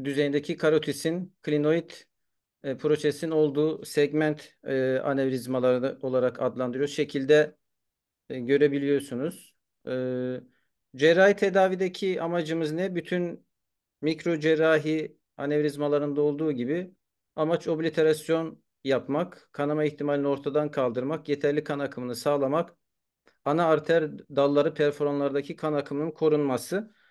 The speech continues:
varsa kitle etkisinin giderilmesi. Bu bölgedeki anevrizmalarda kitle etkisi olabiliyor. E, preoperatif değerlendirme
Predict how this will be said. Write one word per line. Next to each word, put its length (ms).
varsa 680
kitle 300
etkisinin 640
giderilmesi. 640
Bu 100
bölgedeki 500
anevrizmalarda 960
kitle 320
etkisi 680
olabiliyor. 720
E, 200
preoperatif 680
değerlendirme 920